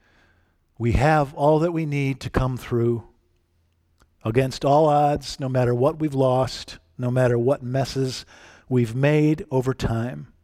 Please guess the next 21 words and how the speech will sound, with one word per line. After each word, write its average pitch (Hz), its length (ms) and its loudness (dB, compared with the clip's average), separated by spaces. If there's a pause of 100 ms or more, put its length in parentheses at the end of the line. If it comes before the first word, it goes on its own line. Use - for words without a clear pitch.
(580)
No 113 120 -2
matter 123 380 2 (180)
how 143 200 0
dark 147 400 2
the 165 100 -4
night, 131 540 -2 (1120)
we 117 200 2 (360)
offer 151 600 0 (440)
and 120 380 -6
are 117 260 -2 (120)
offered 143 680 0 (600)
kindness, 151 800 -2 (340)
soul, 143 720 2 (360)
light, 139 580 0 (340)
and 135 160 -4
food, 123 640 0 (640)
which - 300 -6
create 131 680 0 (380)
breath 127 520 0 (720)
and 113 140 -8
spaciousness - 960 -4